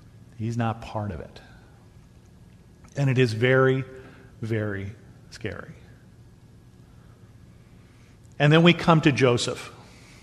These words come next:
And let's assume, just for sake of argument here, that the wise men were given a two-year head start and that the baby has just been born and that's why they're still in Bethlehem. We don't know for sure,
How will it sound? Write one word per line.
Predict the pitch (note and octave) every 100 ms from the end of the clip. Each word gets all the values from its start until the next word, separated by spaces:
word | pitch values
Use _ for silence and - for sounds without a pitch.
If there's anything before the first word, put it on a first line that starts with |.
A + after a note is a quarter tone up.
| - - - - -
And | D#3
let's | G#3+ B3
assume, | G3 - G3 C3 A2+ C#3 E3 - - - - -
just | - D#3 -
for | C#3+
sake | - D#3 D#3
of | C3
argument | C#3 C3+ B2 A#2
here, | - B2 A2+ A2+ - - -
that | B2+ C#3 C3 - - - -
the | B2 C#3 C3 B2+ B2+ - - - - -
wise | - C#3+ D#3 F3
men | D#3+ D#3
were | D3 C3+
given | D3 C#3 C3+ C3 C3 -
a | C3
two-year | A#2+ D#3+ D3 C3+ B2+
head | B2 B2
start | - C3+ B2+ B2 - -
and | C3+ B2+
that | B2
the | A#2+
baby | A#2 C3 B2
has | A#2+ A#2
just | - A#2+ -
been | A#2 A2
born | A#2 A#2
and | A2+ A2
that's | A2+ -
why | A#2+ A2+
they're | A2
still | G#2+ - A#2+ A2+
in | G#2
Bethlehem. | G#2 - F#2+ G#2 C3+ - - - - - - - - - -
We | - B2+
don't | D3 D3
know | B2+
for | B2 C3
sure, | - - F2 A#2+